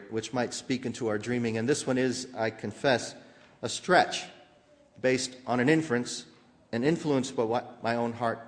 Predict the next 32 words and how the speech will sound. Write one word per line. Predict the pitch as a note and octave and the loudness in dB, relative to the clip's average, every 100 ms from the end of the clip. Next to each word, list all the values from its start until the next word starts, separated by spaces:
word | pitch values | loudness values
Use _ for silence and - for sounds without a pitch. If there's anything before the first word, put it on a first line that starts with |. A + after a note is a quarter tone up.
| - - | -16 -12
is | - | -10
telling | - G2+ F#2 | -8 -8 -8
me. | F#2 F#2+ - _ - _ _ _ _ _ - | -10 -14 -20 _ -20 _ _ _ _ _ -6
So, | - C#3 F#2+ - - - - - _ | 2 2 2 -6 -18 -20 -20 -20 _
feel | - C#3 | 0 2
free | C#3+ C#3+ | 4 2
to | B2 | 4
blame, | C3+ B2 A#2 - | 4 2 2 0
blame | B2+ A#2 | 2 4
this | B2 - | 2 0
one | G#2+ G#2 | -4 -2
on | G#2 G2+ G2 G2+ | -2 -2 -4 -8
me | G#2 A#2 G2+ A2+ | -4 -2 -4 -6
and | G#2 G2+ G2 | -4 -4 -6
leave | A#2 A2+ A2+ - - - | -4 -4 -4 -10 -20 -6
dear | G#2+ | -4
brother | G2+ G#2+ G2 | 0 -2 -2
Luke | G2+ G2 | -4 -4
out | G2 G2+ | -4 -4
of | F#2 | -8
it. | F#2 - _ _ _ _ _ _ - _ _ _ _ _ _ - _ - | -12 -16 _ _ _ _ _ _ -20 _ _ _ _ _ _ -20 _ 2
But | D3 | 8
I | |
wonder | D#3 G3 G3+ | 10 10 10
what | F3 | 10
it | D3 | 8
was | C#3+ D3 | 6 4
that | C#3 C3+ | 2 0
caused | D3+ D#3 D#3 - - - - - _ _ - | 4 8 8 4 -4 -14 -20 -20 _ _ -2
three | F#3 G#3+ | 4 4
professional | G#3 D#3 D#3+ D#3 C#3+ | 2 2 2 2 -2
fishers | - C3 - G2+ G#2 | 0 -2 -2 -6 -8